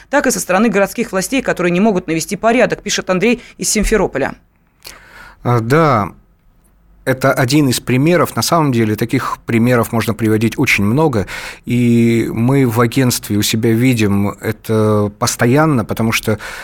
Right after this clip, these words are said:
Speaker 2: к нам, э, в огромном количестве приходят, э, письма от, э, людей, которые недовольны, э, тем состоянием береговой,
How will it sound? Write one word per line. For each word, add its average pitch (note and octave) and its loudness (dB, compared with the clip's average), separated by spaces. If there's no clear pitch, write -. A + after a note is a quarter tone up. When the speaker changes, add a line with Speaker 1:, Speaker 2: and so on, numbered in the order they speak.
Speaker 2:
к - -8
нам, A#2 2
э, G2+ 0
в G2+ 0
огромном B2 2
количестве A2+ -2
приходят, G#2+ -2
э, G2+ 0
письма G#2 0
от, - -6
э, G2 0
людей, B2 2
которые A2 2
недовольны, A2 2
э, F2+ -6
тем G#2+ -2
состоянием G#2 0
береговой, A2+ 2